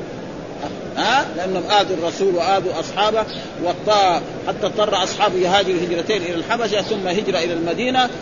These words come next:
ومع ذلك كانوا يؤذونهم دائما، ها، وكذلك تعقبونهم. فلأجل ذلك الرسول عفى عنهم وصفح، ولأجل ذلك. وهل مكة فتحت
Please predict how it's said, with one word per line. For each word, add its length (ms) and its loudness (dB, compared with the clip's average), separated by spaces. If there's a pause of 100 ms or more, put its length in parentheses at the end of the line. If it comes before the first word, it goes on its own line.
(160)
ومع 260 2
ذلك 280 4
كانوا 260 4
يؤذونهم 480 2
دائما، 220 0 (200)
ها، 180 4
وكذلك 500 0
تعقبونهم. 580 -2 (300)
فلأجل 360 0 (100)
ذلك 280 2
الرسول 360 0
عفى 260 0
عنهم 400 0
وصفح، 180 -4 (120)
ولأجل 280 0 (200)
ذلك. 520 2
وهل 300 2
مكة 260 2
فتحت 360 -2